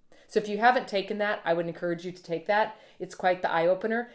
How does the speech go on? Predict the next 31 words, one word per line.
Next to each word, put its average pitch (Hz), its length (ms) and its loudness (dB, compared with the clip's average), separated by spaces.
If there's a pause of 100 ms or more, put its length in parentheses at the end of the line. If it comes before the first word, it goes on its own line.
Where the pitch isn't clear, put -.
(120)
There 208 200 4
is 226 220 6
another 226 360 4
quiz 214 320 0
on 175 260 0
my 160 220 0
website 156 500 0
also. 202 520 0 (260)
Um, 160 400 -2 (140)
it's 170 160 -2
on 175 140 2
the 156 60 -4
front 202 360 2
page. 165 260 -2
It's 165 140 -10
very 180 260 0
easy 170 240 -6
to 170 120 -10
find. 156 320 -4
And 180 140 2
it 220 220 2
just 262 460 0
is 196 340 -2
a - 80 0
little 190 220 -2
bit 190 180 -6
lighter 170 560 -2
on 165 180 0
maybe 165 280 -4
the 165 100 -10
situation 170 800 -6